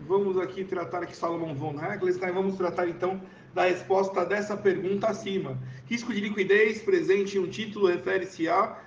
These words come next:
aí vem as que, as opções. O que que é ri-, risco de liquidez? Risco de liquidez é quando você tem um ativo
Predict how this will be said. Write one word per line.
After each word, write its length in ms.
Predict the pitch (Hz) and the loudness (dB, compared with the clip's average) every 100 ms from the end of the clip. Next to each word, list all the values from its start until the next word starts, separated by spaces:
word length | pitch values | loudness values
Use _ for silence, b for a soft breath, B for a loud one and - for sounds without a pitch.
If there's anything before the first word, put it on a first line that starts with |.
| - | -8
aí 120 | 160 | -6
vem 140 | 170 | -4
as 160 | 180 180 | -4 -4
que, 80 | 180 | -2
as 480 | 170 160 160 160 156 | -2 0 0 0 -2
opções. 460 | 170 - 143 127 | -4 -6 -8 -8
O 440 | - - - - - | -8 -10 -14 -18 -10
que 120 | 220 | 2
que 60 | 220 | 4
é 40 | |
ri-, 400 | 202 196 190 170 | 6 4 0 -2
risco 260 | 185 226 247 | -2 -2 -2
de 100 | 196 | -2
liquidez? 540 | 202 196 196 165 143 | -2 -2 2 2 2
Risco 180 | 127 127 | 0 -4
de 120 | 202 | -4
liquidez 480 | 220 214 196 190 208 | -4 -4 2 4 4
é 80 | 208 | 2
quando 280 | 190 180 170 | 2 0 2
você 300 | 170 170 170 | 0 0 -2
tem 260 | 170 165 | -4 -4
um 80 | 175 | -4
ativo 520 | 190 190 214 247 269 | -4 -4 -6 -4 -4